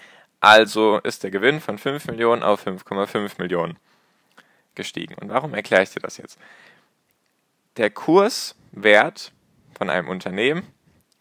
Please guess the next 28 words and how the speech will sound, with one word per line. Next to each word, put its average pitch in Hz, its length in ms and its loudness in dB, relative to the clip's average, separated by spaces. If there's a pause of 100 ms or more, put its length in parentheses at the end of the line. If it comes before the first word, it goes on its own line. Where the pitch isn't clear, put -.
also 92 160 -8
nehmen 95 160 -4
wir 98 60 0
jetzt 98 100 -6
an, 110 200 -2
dieses 95 680 -8 (920)
Unternehmen 123 540 -2
hätte 113 340 -2
Aktien, 160 680 0 (400)
die 117 260 -8
eben 110 480 -6 (400)
den 101 160 -10
Kurswert, 139 880 -2
also - 180 -10
das, 104 240 0
was - 200 -4
du - 100 -6
an 101 140 -2
der 98 80 -2
Börse 104 340 2
halt 92 160 -2
siehst, 165 340 -4
wenn 107 140 -4
du 104 60 -2
jetzt 95 160 -4
zum 104 120 -12
Beispiel 98 440 -2
nach, 92 400 -4